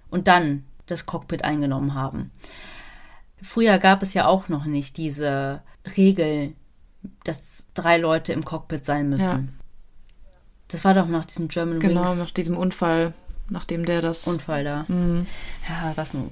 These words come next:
Speaker 1: was ein
Speaker 2: Unfall
Speaker 1: Unfall.
Speaker 2: in Anführungsstrichen. Mhm.
Speaker 1: Ja, und eigentlich alle vier Entführerpiloten haben negative Prognosen durch ihre Fluglehrer bekommen. Aber sie haben halt trotzdem gelernt, mit solchen Fliegern zu fliegen, indem sie das in den Flugsimulatoren gemacht haben.
Speaker 2: Die haben also dann auch nie einen Flugschein bekommen?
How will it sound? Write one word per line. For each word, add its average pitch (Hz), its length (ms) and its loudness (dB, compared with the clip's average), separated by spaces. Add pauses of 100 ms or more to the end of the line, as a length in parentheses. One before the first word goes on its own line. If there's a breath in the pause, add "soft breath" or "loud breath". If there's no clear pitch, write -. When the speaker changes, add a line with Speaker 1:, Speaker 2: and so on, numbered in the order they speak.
(160)
Speaker 1:
was 151 240 -10
ein 190 80 6
Speaker 2:
Unfall 202 360 8
Speaker 1:
Unfall. 180 380 8
Speaker 2:
in 180 160 4
Anführungsstrichen. 165 1000 2 (100)
Mhm. 180 440 0 (1040 loud breath)
Speaker 1:
Ja, 175 180 4
und 190 80 2
eigentlich - 280 -2
alle 220 200 4
vier 185 280 0
Entführerpiloten 156 960 0
haben 151 260 0
negative 160 520 0
Prognosen 156 500 -2
durch 151 180 -6
ihre 143 520 0
Fluglehrer 147 500 -2
bekommen. 151 680 -4 (120)
Aber 160 180 2
sie 165 100 0
haben 160 60 -2
halt 156 140 -2
trotzdem 196 340 -2
gelernt, 156 400 0
mit 156 100 -4
solchen 156 460 -2 (600 loud breath)
Fliegern 180 540 0
zu 156 80 -6
fliegen, 170 400 -2
indem 165 260 2
sie 165 120 -4
das 165 180 2
in 170 140 -4
den 175 100 -2
Flugsimulatoren 139 1160 -2
gemacht 131 360 -2
haben. - 60 -6
Speaker 2:
Die 190 100 4
haben 220 60 8
also 214 220 6
dann 185 160 0
auch 170 180 -2
nie 196 240 4
einen 208 100 2
Flugschein 196 440 -2
bekommen? 160 500 -4